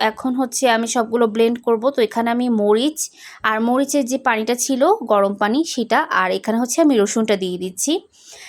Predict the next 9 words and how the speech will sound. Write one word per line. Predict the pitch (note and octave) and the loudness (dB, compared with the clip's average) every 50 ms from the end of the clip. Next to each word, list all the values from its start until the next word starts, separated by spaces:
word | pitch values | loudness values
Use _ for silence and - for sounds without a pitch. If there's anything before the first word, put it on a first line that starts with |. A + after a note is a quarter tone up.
| - - - | -20 -4 -2
তারপর | D4 C4+ C#4+ E4 | 0 2 2 0
সবগুলোকে | D#4 - C#4+ A#3+ - - B3+ C4 C4+ C4 - D4 | 2 2 0 0 0 0 2 2 2 2 2 2
আমি | B3 B3 B3 A3+ | 2 4 4 2
একসাথে | A3 A3 - B3+ A#3+ A#3+ B3 | 2 0 -2 -4 -4 -4 -4
কিন্তু | A#3+ B3+ B3 A#3+ - A3 | -4 -4 -4 -2 -4 -4
ব্লেন্ড | G3 G3 G3 G#3 A3 A3 - | -2 0 0 0 -2 -2 0
করে | - C4 C4+ C4+ | 2 2 2 2
নিব। | C4+ C4+ C4+ B3 C4+ D#4 F4 F4 - _ | 2 0 0 2 2 0 0 -2 -4 _
আর | - G3 | -2 -2